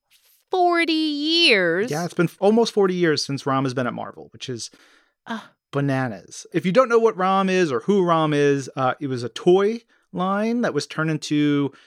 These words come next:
Speaker 2: an exceptionally popular comic book and, and character. Rom had a, his own solo Marvel series from nineteen seventy-nine to nineteen eighty-five,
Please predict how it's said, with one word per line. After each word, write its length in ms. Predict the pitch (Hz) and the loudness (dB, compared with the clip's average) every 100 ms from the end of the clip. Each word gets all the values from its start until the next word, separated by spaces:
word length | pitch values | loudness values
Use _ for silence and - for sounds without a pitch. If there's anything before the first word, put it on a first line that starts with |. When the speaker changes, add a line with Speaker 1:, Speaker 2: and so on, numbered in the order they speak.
| _ _ _ _ _ | _ _ _ _ _
Speaker 2:
an 80 | 185 | -4
exceptionally 960 | 185 - - - 170 - 170 156 151 143 | -2 -4 -4 -4 -6 -2 0 2 2 -2
popular 720 | - - 139 - 143 131 120 - | -6 -6 -4 0 0 0 -2 -6
comic 440 | - 143 147 - | -4 -2 -2 0
book 340 | 151 147 - - | 2 2 -2 -10
and, 360 | 135 131 127 | -6 -4 -4
and 180 | 131 127 | -6 -10
character. 600 | - 160 175 - 170 151 - - _ | -4 2 2 2 2 2 -2 -20 _
Rom 280 | 139 147 147 | 2 2 2
had 140 | 143 | 2
a, 200 | 131 135 | 0 -2
his 180 | 147 131 | -4 0
own 180 | 170 214 | 2 2
solo 320 | 185 175 175 | 2 4 4
Marvel 320 | 170 156 147 | 2 2 0
series 340 | - 135 131 135 | -2 -2 -2 -4
from 220 | 123 123 | -8 -6
nineteen 320 | 139 160 185 | -6 -4 -4
seventy-nine 540 | 175 170 170 151 151 | -4 -4 -2 -2 -2
to 140 | 147 123 | -4 -6
nineteen 380 | 127 147 - 165 | -4 -6 -6 -6
eighty-five, 420 | 165 156 139 | -4 -2 -2